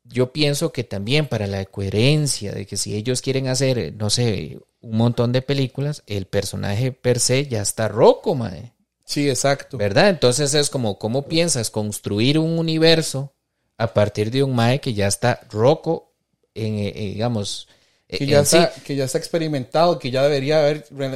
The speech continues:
Speaker 2: ya se debería haber relacionado con
Speaker 1: Y,
Speaker 2: los
Speaker 1: y
Speaker 2: otros
Speaker 1: entonces
Speaker 2: Metomanes.
Speaker 1: ahí es donde usted se da cuenta que las personas que construyeron el guión se leyeron Dark Knight, y en Dark Knight, mae, la historia que cuentan es porque Batman ya está roco.
Speaker 2: Sí.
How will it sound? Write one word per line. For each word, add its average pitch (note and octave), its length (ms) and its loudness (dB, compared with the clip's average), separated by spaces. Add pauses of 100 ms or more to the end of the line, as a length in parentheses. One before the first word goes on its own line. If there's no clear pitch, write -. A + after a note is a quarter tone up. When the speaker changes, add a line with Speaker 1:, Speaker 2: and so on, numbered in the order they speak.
(120)
Speaker 2:
ya C3+ 160 -4
se E3 200 2
debería C#3 560 0
haber D3+ 180 -2
relacionado C#3+ 480 -4
con D3+ 100 2
Speaker 1:
Y, - 20 -
Speaker 2:
los B2 80 -2
Speaker 1:
y C3+ 120 2
Speaker 2:
otros - 0 -
Speaker 1:
entonces C#3+ 300 4
Speaker 2:
Metomanes. D#3 160 4
Speaker 1:
ahí B2+ 160 6
es C#3+ 80 0
donde D#3+ 200 -2
usted C3+ 200 -2
se D#3 100 0
da D3 100 0
cuenta D3+ 340 -4
que - 80 -6
las G2+ 160 -4
personas A#2+ 440 -4
que D3 100 -8
construyeron D3 600 0
el G2+ 120 -6
guión A#2 300 -2 (120)
se - 240 -6
leyeron A#2+ 540 0 (100)
Dark C#3+ 200 2
Knight, C#3+ 280 -2 (320)
y A2 140 -10
en F#2 120 -6
Dark G2+ 180 0
Knight, A#2 280 -6
mae, B2+ 320 -8 (220)
la G2 240 -4
historia G2 420 -4
que C3+ 140 -10
cuentan B2+ 360 -8
es G#2+ 140 -8
porque A#2 280 -10
Batman G2+ 400 -8
ya G2+ 100 -8
está A2+ 220 -6
roco. A#2 640 0
Speaker 2:
Sí. A#2+ 260 -8